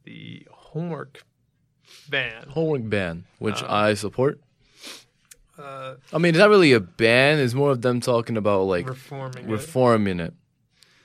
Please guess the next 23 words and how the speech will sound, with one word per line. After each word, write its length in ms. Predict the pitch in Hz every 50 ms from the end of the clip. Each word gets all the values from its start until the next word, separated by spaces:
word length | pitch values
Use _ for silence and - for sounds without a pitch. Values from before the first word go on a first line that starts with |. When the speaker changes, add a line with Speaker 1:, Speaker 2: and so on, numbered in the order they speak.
| _ _ _ _ _ _ _ - -
Speaker 2:
in 120 | 101 104
New 80 | 107 104
Speaker 1:
Um, 60 | 101
Speaker 2:
York 160 | 98 92 -
State 240 | - - 98 95 90
anyways. 640 | 87 87 87 87 85 85 82 80 87 - - - _ _ _ _ _ _ _ _ _ _ _ _ _ _ -
Speaker 1:
Um, 220 | 131 127 131 131
for 140 | 131 - 135
the, 220 | 135 131 131 131 135 131 _
for 140 | _ - 127
people 360 | 123 - 156 143 139 139 135 135
who 60 | 131
don't 360 | 127 120 139 135 139 147 165
know, 400 | 156 135 131 131 135 143 151 156 156 _ _ -
uh, 200 | - 127 127 123 120
apparently 400 | 123 - 143 139 131 131 127 127
I 180 | 127 135 151 151
didn't 340 | 147 143 127 127 127 123
know, 320 | 123 123 123 131 131 135 131 127 117 98 95 104
Speaker 2:
Mm-hmm. 160 | 113 131 -
Speaker 1:
uh, 1120 | - 127 127 123 127 123 127 127 127 127 127 127 131 - - 131 131 135 - 131 135 135 135 135 _
but 300 | - 143 139 135 - -
apparently 920 | - - _ _ - 185 190 208 220 214 214 196 160 170 170 160 156 156 156